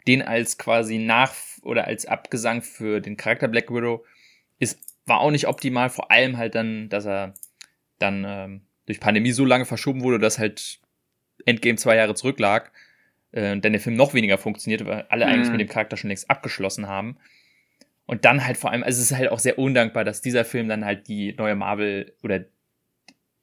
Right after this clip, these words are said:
Speaker 1: dann Marvel wieder neu einleiten muss, nachdem wir halt so lange nichts hatten. Und dann endlich wieder Marvel-Filme und dann kommt halt der. Es konnte er einfach nicht tragen und dementsprechend ist er halt einfach auch sehr enttäuschend gewesen.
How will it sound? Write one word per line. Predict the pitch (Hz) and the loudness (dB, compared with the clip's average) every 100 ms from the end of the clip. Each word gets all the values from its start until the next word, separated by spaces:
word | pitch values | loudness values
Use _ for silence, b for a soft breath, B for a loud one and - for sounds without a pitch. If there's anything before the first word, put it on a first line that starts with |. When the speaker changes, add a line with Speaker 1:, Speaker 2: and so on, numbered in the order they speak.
| _ | _
Speaker 1:
dann | - 110 | -2 2
Marvel | 110 117 110 | 4 4 4
wieder | 110 104 | 0 2
neu | 107 113 | 2 4
einleiten | 113 113 107 104 | 2 2 0 -2
muss, | 107 113 | -6 -6
nachdem | 104 107 | -6 -6
wir | 101 | -6
halt | 98 | -6
so | 107 | -2
lange | 104 101 | 0 0
nichts | 104 - - | -4 -4 -6
hatten. | - 117 b b b b b b b _ - | -6 -8 b b b b b b b _ -8
Und | 107 104 | 4 4
dann | 107 - | 4 0
endlich | 127 117 113 | -2 0 0
wieder | 127 113 | 0 4
Marvel-Filme | 113 120 113 127 120 | 4 2 0 -2 -2
und | 107 | -2
dann | 101 | -4
kommt | - 104 | -6 -8
halt | 98 92 | -6 -4
der. | 101 - b b b b | -4 -4 b b b b
Es | - | -8
konnte | - 139 | 2 6
er | 135 | 6
einfach | 131 | 4
nicht | 127 - | -2 -4
tragen | - 113 120 | 0 2 2
und | 113 | 0
dementsprechend | 120 113 - 113 113 | 0 -2 -4 -6 -6
ist | - | -10
er | 110 | -10
halt | 107 - | -10 -6
einfach | 104 101 104 | -6 -6 -6
auch | 110 101 | -6 -6
sehr | - 107 104 101 - _ - | -4 -2 -2 -6 -12 _ -10
enttäuschend | 104 - 107 120 | -2 2 2 2
gewesen. | 101 98 110 120 | -6 -6 -10 -14